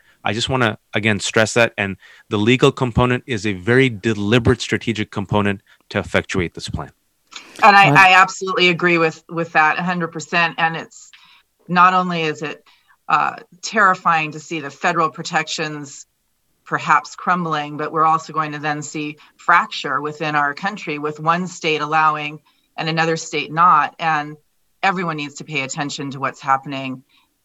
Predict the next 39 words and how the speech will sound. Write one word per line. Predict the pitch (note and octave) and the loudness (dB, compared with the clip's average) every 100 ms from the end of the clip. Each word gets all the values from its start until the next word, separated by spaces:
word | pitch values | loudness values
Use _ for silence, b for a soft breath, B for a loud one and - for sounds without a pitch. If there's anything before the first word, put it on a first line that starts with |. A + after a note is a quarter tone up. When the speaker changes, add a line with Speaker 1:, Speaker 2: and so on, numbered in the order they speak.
| _ | _
Speaker 2:
at | D3 C3+ | -4 -4
the | D3 | -10
Supreme | - - C3+ | -12 -10 -10
Court | C3 B2+ | -10 -10
level. | C3+ B2+ B2 - _ _ _ b b b b b b - | -8 -6 -8 -12 _ _ _ b b b b b b -6
Speaker 3:
Teresa | - D#3+ - D3+ | 0 2 2 2
Drenick | D#3+ D#3+ D#3+ E3 | 4 4 4 2
of | C#3+ | 0
the | D3+ | 2
Anti-Defamation | D3+ D#3 D3 D3 D3 D3 C#3 D#3 | 2 2 -2 0 2 2 0 -2
League, | C#3+ C#3+ C#3 C#3+ | 0 0 -2 -4
also | D3+ D3 - D#3 | -6 -6 -2 -2
Wajahat | C#3 D3 D3+ C3+ D3 D#3 | -2 -4 -4 -4 -4 -4
Ali, | D#3+ D#3 D3 D#3+ D#3 D3 C#3+ | -4 -2 0 0 0 0 -2
who's | B2 D3+ | -4 -6
the | B2+ D3+ | -2 0
author | C#3 D3 | 0 -2
of | |
Go | A#2+ C#3+ | -2 0
Back | C3+ C#3+ - | 2 0 -2
to | D3 | -4
Where | C#3+ | -2
You | C#3+ C#3 | -2 -4
Came | - C#3+ D#3 | -4 -2 0
From, | D3+ C3+ B2+ | 0 -2 -2
and | C3+ | -4
Otis | - D3+ D3 - | -2 -2 -2 -6
Taylor | - D#3+ D#3+ D3 C3 B B B - | -4 0 2 2 -2 B B B -4
of | F3+ - | -4 0
K | F#3 | 0
Q | F3 F3 D#3 | 0 -2 -2
E | C#3+ | -2
D. | B2+ C3 B2+ B2 E3 | -2 -2 -2 -4 -4
And | E3+ D#3+ | -2 0
you | F3+ | 0
are | F3+ E3 | 2 0
listening | D#3 E3+ - F3 D3 C3 C3 | 2 0 0 0 0 0 -4
to | - E3 | -6 -4
Forum. | - D#3+ C#3 A2 A2+ | 2 4 4 0 -6